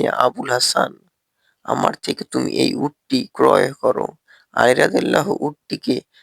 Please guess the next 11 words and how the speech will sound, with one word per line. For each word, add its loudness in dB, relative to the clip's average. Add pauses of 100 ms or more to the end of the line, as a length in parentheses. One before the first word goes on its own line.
(180)
নিয়ে 4
বললেন, 4 (140)
"আমার 2
নিকট -2 (480)
এটা -2
ক্রয় 2
করার 0
মতো -4
কোনো -4
মূল্য 0
নেই।" -4